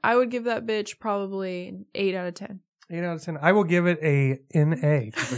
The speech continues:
Speaker 2: I did not watch it.
Speaker 1: <laughs> You should watch it, Kyle.
Speaker 2: I, we will eventually. We just had shit going on. We didn't see it. We wanted to watch other stuff instead.
Speaker 1: It was
Speaker 2: We
Speaker 1: really
Speaker 2: knew
Speaker 1: cool.
Speaker 2: Justice League was coming out.
Speaker 1: Oh, yeah.
Speaker 2: And that was very quick for two superhero movies.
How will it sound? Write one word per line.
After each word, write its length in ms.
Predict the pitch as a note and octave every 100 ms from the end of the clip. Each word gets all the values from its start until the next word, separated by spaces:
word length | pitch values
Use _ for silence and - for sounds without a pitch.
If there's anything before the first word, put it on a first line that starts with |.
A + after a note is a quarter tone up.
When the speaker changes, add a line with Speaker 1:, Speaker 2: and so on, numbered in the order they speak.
| A2+
Speaker 2:
I 40 |
did 160 | C#3+ C3+
not 160 | D#3
watch 320 | D#3 D3 - -
it. 340 | E4+ D#4+ C#4
Speaker 1:
<laughs> 0 |
You 140 | C#4+
should 200 | C4+ C#4+
watch 340 | A#3 A#3+ G#3+ -
it, 200 | - -
Kyle. 380 | G#3 A3+ A#3 A3+ _ _ _
Speaker 2:
I, 300 | - B3 B3 G3
we 140 | A#3
will 200 | E3+ A#2
eventually. 600 | A2 G#2+ A2+ B2 A#2 A#2 -
We 60 | F#3
just 160 | F#3+
had 120 | F3+
shit 240 | - D#3 C#3+
going 200 | C3 A2
on. 280 | A2+ A2+ A2
We 80 | B2+
didn't 160 | B2+ B2
see 140 | A#2+
it. 180 | A2+ A#2
We 100 | B2+
wanted 220 | B2+ C3
to 60 | A#2+
watch 220 | A#2+ A#2+
other 140 | A#2+
stuff 280 | A2+ B2 A2+
instead. 440 | A#2+ - G#2+ A2 A2 _ -
Speaker 1:
It 40 |
was 100 | G#3
Speaker 2:
We 60 | G3+
Speaker 1:
really 100 | D3
Speaker 2:
knew 60 | D#3
Speaker 1:
cool. 40 | C#3
Speaker 2:
Justice 340 | B2+ - C3
League 120 | C3+
was 120 | B2 -
coming 260 | B2 A#2+
out. 280 | A#2 A#2 A#2+ _ -
Speaker 1:
Oh, 200 | G3+ G#3
yeah. 140 | G#3 F#3+
Speaker 2:
And 80 | C3
that 40 |
was 120 | A#2+
very 240 | B2+ C3 C3
quick 260 | C3+ A#2+
for 140 | - A#2
two 340 | - B2 B2 A#2
superhero 440 | C3 A#2+ A#2 A#2
movies. 540 | A2+ A#2 A#2 A2+ -